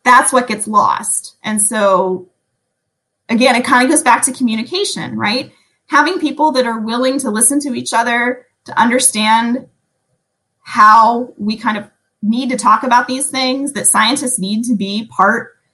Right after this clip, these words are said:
of the communication piece of this,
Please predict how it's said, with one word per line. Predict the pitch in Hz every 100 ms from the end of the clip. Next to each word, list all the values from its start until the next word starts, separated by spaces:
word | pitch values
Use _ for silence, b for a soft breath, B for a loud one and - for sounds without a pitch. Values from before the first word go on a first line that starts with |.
| _ _ _ -
of | 202 208 220
the | 208
communication | 226 220 220 - 180 - 254 277 302 - _ _ _
piece | - 233 277
of | 269 269
this, | 226 233 - - -